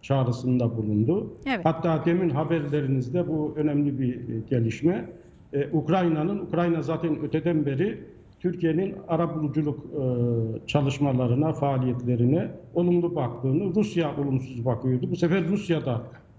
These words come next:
Speaker 1: buna olumlu yaklaştı. Çünkü Türkiye burada hem Ukrayna ile hem Rusya ile iyi il-, ilişkileri olan bir devlet. Bir de, e, her ü-, iki ülke arasında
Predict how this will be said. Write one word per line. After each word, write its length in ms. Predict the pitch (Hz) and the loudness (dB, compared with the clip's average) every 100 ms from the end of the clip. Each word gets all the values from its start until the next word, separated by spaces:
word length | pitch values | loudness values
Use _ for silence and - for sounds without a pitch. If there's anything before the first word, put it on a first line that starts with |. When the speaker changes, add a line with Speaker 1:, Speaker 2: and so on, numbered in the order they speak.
| - | 0
Speaker 1:
buna 220 | 156 147 | 2 2
olumlu 400 | 143 143 135 127 | 0 0 0 2
yaklaştı. 800 | 127 123 120 110 - 190 240 - - - - - | 0 0 -2 -2 0 -2 -2 -6 -16 -20 -20 -20
Çünkü 360 | - 226 208 214 | 0 2 2 2
Türkiye 500 | 208 220 - 196 165 | 2 2 2 2 2
burada 440 | 185 175 180 220 - - - - - - | 0 2 2 0 -4 -14 -20 -20 -20 -2
hem 280 | 202 214 269 | 0 0 -2
Ukrayna 520 | - 190 202 175 160 | 0 2 2 2 0
ile 260 | 135 151 202 | -2 -2 0
hem 300 | 180 208 165 | 0 0 0
Rusya 420 | 175 - 170 160 | -2 0 0 0
ile 300 | 147 190 208 175 | -2 -4 -4 -4
iyi 240 | 208 208 | -4 -4
il-, 120 | 170 - | -8 -6
ilişkileri 600 | 160 151 147 156 139 131 120 | -2 0 0 0 0 0 0
olan 320 | 120 117 107 | 0 0 0
bir 100 | 120 110 - | -4 -4 0
devlet. 360 | 131 107 170 226 - - - - - | 2 2 0 -2 -10 -20 -20 -16 -2
Bir 220 | 196 156 | 0 2
de, 60 | 185 | 2
e, 1080 | 202 175 - 160 151 139 131 127 123 120 | 0 -4 -8 -6 -4 -2 -2 -2 -4 -2
her 140 | 117 190 | 0 0
ü-, 280 | 185 165 - - | 0 -6 -6 -6
iki 240 | - 202 | 0 2
ülke 280 | 175 - 170 | 2 2 2
arasında 800 | 151 135 - 135 127 190 220 | 2 -2 -2 0 2 0 -2